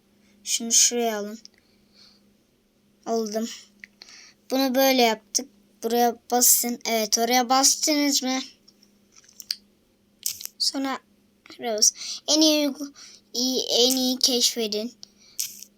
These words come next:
Bunlar da sahneye çıkıyor. Pardon,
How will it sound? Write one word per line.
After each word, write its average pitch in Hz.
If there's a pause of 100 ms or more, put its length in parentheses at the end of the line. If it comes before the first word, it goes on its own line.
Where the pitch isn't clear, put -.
(120)
Bunlar 269
da 285
sahneye 269
çıkıyor. 247 (560)
Pardon, 233